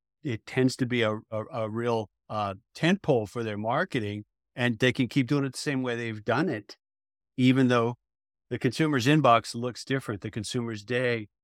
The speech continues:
looks different. The consumer's overload is definitely higher.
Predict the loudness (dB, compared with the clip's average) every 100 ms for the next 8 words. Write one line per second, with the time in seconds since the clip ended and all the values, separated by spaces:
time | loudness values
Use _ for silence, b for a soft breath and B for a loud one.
0 | _ _ -10 0 0 0 -8 -2 -2 -2
1 | -8 -8 -12 -14 -14 -10 -6 0 2 4
2 | 6 4 4 -2 -4 -4 -4 -2 -4 -4
3 | -4 -8 -10 -14 -12 -8 -8 -8 -12